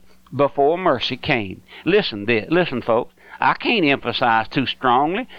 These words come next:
how that you and I are, uh, just sinners. We're just born sinners,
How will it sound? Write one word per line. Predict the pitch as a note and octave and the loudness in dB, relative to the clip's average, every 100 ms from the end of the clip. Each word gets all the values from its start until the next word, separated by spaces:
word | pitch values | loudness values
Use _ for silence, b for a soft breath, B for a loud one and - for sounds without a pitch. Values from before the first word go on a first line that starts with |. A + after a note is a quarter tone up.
| B | B
how | C#3 C#3+ | 2 2
that | B2 - | 2 -2
you | C#3+ | 0
and | B2 | 2
I | A2 A#2 A2+ - | 4 4 2 0
are, | A#2+ A2+ G#2 G2 - B B - | 0 2 2 -2 -6 B B -6
uh, | A#2+ G#2+ G2+ G2+ - - b A2+ | 0 2 0 -2 -8 -20 b -4
just | B2+ - | -2 0
sinners. | - C3+ D#3 C4+ | 0 2 2 -2
We're | F3 E3 | 0 0
just | E3 G3 | 0 -2
born | B2+ C3+ D3 A3 | 0 2 2 0
sinners, | - G3 F#3 G#3 A#3 | 0 0 0 0 -8